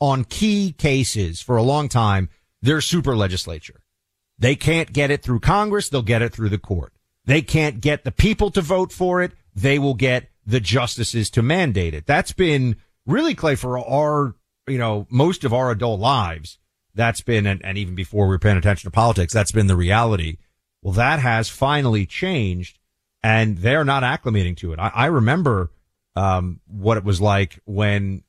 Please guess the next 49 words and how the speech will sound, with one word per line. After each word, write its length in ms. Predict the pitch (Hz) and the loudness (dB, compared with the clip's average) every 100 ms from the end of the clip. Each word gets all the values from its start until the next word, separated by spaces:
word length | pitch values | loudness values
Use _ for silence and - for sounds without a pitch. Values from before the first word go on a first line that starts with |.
| _ _ - | _ _ -2
conservatives 540 | 120 - 120 113 98 | 0 2 2 2 -2
felt 200 | - 113 | -2 -2
like 180 | 104 98 | -2 -2
every 240 | 120 117 110 | 0 0 2
time 280 | 110 107 | 2 2
something 300 | 98 113 107 | 2 0 0
important 400 | 98 - 117 95 | 0 0 0 0
went 120 | 101 92 | -2 -4
to 60 | |
the 60 | 90 | -8
court, 280 | - 143 98 | -2 0 0
we 60 | |
were 80 | 101 | 2
getting 180 | 104 95 | 2 2
five 300 | - 98 98 | 2 2 2
four 180 | 101 92 | 0 0
decisions 540 | 92 104 90 92 - _ _ _ | 0 0 2 0 -2 _ _ _
against 400 | 107 101 101 - | 0 2 0 0
us. 280 | 151 107 - _ _ - | 0 0 -4 _ _ -2
Our 180 | 165 226 | 2 2
attitude, 580 | 156 135 - 139 131 - _ | 2 -2 0 0 -2 -6 _
you 160 | 139 180 | -2 2
never 240 | 247 302 | 2 0
heard 160 | 269 240 | -2 0
the, 120 | 220 | -2
the 120 | 156 | 0
right 280 | 160 143 139 | 0 0 0
talk 220 | 139 120 | 0 0
about 220 | 120 104 - | 0 -4 -2
court 240 | 110 95 | -2 0
packing. 420 | 90 82 110 175 - _ _ _ | -2 -4 -8 -12 -14 _ _ _
You 120 | 147 175 | 0 2
never 240 | 220 269 | 2 0
heard 160 | 269 214 | -2 0
the 80 | |
right 260 | 170 147 147 | 0 0 0
talk 300 | 147 139 139 | 0 0 0
about 180 | 127 117 | 0 0
how, 160 | 131 180 | 0 0
"Oh, 280 | 262 247 | 0 -2
but 160 | 214 208 | -4 -10
the 100 | 233 | -12
Supreme 460 | - 240 269 254 - | -12 -10 -6 -6 -4
Court 320 | 254 240 190 | -2 -2 0
doesn't 300 | 233 220 202 | 0 -2 -4
count 300 | 233 233 254 | 0 2 2
anymore. 540 | 220 196 190 180 180 | 0 2 2 2 0
We're 140 | 185 214 | 0 -4
gonna," 160 | 190 | -6